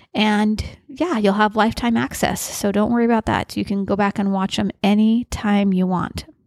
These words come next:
Okay? All right, that's all I got for you guys today.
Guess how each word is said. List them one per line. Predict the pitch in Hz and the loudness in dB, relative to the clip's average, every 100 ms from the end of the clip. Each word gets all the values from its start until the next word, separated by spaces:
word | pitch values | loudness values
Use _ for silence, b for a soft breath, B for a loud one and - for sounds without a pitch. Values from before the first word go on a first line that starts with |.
| _ _ _ - | _ _ _ -4
Okay? | 202 - - - - _ _ _ _ _ _ _ _ - | -2 0 0 0 -6 _ _ _ _ _ _ _ _ -2
All | 233 | 0
right, | 208 | 2
that's | 247 - | 0 2
all | 294 | 0
I | 294 | 2
got | 143 - | -2 -4
for | 277 | -6
you | |
guys | 254 247 240 | -2 -2 -4
today. | - 214 214 202 294 | -6 -2 0 2 0